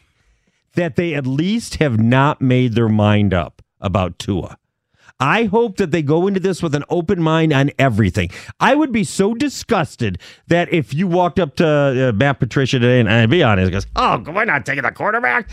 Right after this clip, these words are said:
We gotta win next year." So, uh, have you even looked at him? Have you even looked at the medicals? You've been,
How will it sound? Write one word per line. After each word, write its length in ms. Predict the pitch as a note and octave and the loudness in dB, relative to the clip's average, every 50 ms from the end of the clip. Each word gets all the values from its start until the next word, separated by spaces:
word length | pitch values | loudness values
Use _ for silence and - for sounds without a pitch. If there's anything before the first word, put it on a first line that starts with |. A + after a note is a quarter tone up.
| - | -6
We 100 | - C4 | -6 -2
gotta 220 | C#4 C#4 C4+ A#3+ A3+ | -2 0 0 0 2
win 220 | C4+ C#4+ C4 A3+ | 2 0 0 0
next 280 | G3 F3 E3 C#3 - - | 0 0 -2 -2 -6 -8
year." 260 | F3+ E3+ D3+ C3 - - - _ _ | -6 -4 -2 -4 -4 -6 -12 _ _
So, 120 | - - | -6 -4
uh, 440 | G#3+ G3+ D3+ - - _ F#3+ E3+ B2+ - - - | -4 -4 -6 -8 -6 _ -4 -4 -4 -4 -4 -4
have 120 | G3 G3 | -2 0
you 60 | G#3 A3 | 0 2
even 160 | G#3 G#3 F#3 | 2 2 2
looked 220 | F#3+ A3 A#3 - F#3 | 2 0 2 2 0
at 100 | D3 B2 | 0 2
him? 80 | A#2 | 2
Have 80 | B2+ C#3 | 2 2
you 100 | C#3+ E3 | 0 0
even 140 | D#3+ D3+ D#3+ | 0 0 0
looked 160 | G3 F3+ G3 | 0 -2 0
at 60 | F3 | 0
the 60 | D#3 D#3 | 2 2
medicals? 340 | E3+ F#3 E3+ D3+ C3 C3+ | 2 0 0 -2 -2 -2
You've 200 | B2+ C3 C#3+ B2 | -2 -2 -2 -4
been, 100 | - - | -6 -8